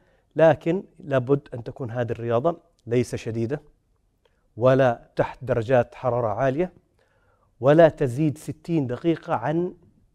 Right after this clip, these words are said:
وقت المغرب، يعني تكون ستين دقيقة بين ممارسة الرياضة وأذان المغرب، ويفضل أن تكون بمكان بارد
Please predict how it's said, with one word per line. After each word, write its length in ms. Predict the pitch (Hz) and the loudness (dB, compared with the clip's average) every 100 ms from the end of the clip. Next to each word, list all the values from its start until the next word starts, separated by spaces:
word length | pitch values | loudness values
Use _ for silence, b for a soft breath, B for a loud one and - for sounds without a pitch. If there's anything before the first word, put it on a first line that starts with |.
| _ _ _ _ _ _ _ _ - | _ _ _ _ _ _ _ _ -4
وقت 280 | 143 - - _ _ _ _ _ - | -4 -4 -12 _ _ _ _ _ -8
المغرب، 500 | 123 123 107 101 101 | -2 -2 -2 -6 -10
يعني 160 | 104 | -14
تكون 440 | 104 - 147 165 180 _ _ _ _ | -14 -12 -10 -10 -10 _ _ _ _
ستين 420 | - - 151 127 | -20 -8 -4 -4
دقيقة 320 | 123 139 123 | -4 -4 -2
بين 360 | 120 139 123 131 _ - | 2 2 2 -2 _ -8
ممارسة 420 | 123 131 135 - | -2 0 -2 -6
الرياضة 520 | 117 113 135 147 180 - - | -12 -6 -2 0 0 -4 -10
وأذان 680 | 117 123 143 - 120 131 120 | 0 2 2 -2 -4 -2 -2
المغرب، 460 | 110 151 175 208 185 b b b - | 0 0 2 0 -4 b b b -4
ويفضل 500 | 135 131 160 156 160 | -4 0 0 2 0
أن 160 | 127 | -4
تكون 420 | 131 - 165 147 | -14 -12 -6 -6
بمكان 640 | 117 143 147 - 131 110 107 | -2 -2 -2 -4 -10 -10 -6
بارد 320 | 143 175 | -6 -4